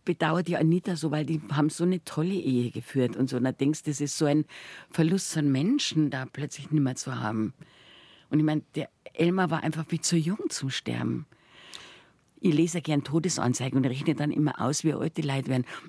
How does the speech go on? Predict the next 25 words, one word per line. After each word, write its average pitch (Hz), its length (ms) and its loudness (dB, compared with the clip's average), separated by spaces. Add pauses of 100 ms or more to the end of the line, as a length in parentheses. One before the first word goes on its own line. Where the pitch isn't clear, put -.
Und 135 100 2
es 117 80 -6
sind 127 120 2
meistens 120 480 0 (140)
über 170 180 2
neunzig, 226 640 0
manchmal 117 360 0
hundertdrei. 170 600 2 (380)
Also 135 280 2 (140)
bei 127 160 6
jeder 214 560 2 (560)
Zeitung, 185 640 2
Todesanzeige, 185 640 0 (240)
sind 160 220 4 (260)
ein, 170 160 4
zwei, 180 200 -2
drei 147 220 2
dabei, 160 300 2
die 165 160 -2
dann 151 160 0
über 180 240 0
hundert 208 320 -2
werden. 117 220 0 (580)
Und 127 60 2
dann 123 200 2